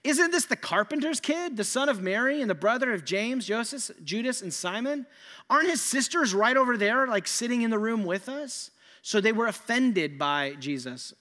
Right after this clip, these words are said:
Next slide. Jesus said to them, "A prophet isn't without honor,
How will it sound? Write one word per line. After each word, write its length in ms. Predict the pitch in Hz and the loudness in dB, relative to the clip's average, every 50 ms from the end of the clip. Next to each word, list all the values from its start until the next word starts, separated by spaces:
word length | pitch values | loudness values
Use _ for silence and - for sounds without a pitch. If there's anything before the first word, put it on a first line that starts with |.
| _ _ - | _ _ -8
Next 220 | 165 165 156 - | -8 -6 -6 -4
slide. 220 | - 160 143 - 147 - _ - - - - - _ - | -4 -4 -4 -4 -6 -10 _ -20 -20 -20 -20 -18 _ -2
Jesus 400 | - 208 233 247 202 240 247 - | 0 2 2 2 2 0 0 0
said 260 | - - 254 254 196 | 0 0 -2 -2 0
to 100 | - 202 | -4 -2
them, 340 | 170 160 139 123 113 - - _ _ _ _ _ _ _ _ _ _ - - - | -2 -2 -4 -4 -6 -10 -16 _ _ _ _ _ _ _ _ _ _ -20 -18 -16
"A 60 | 131 | -6
prophet 400 | - 190 214 226 208 - 180 180 | 2 4 4 4 4 2 0 0
isn't 240 | 185 156 175 165 160 | 0 -2 -2 -4 -6
without 280 | 156 147 165 147 135 | -4 -2 -2 -2 0
honor, 440 | 139 151 170 165 143 127 123 131 123 | -2 -2 -4 -4 -4 -6 -8 -10 -14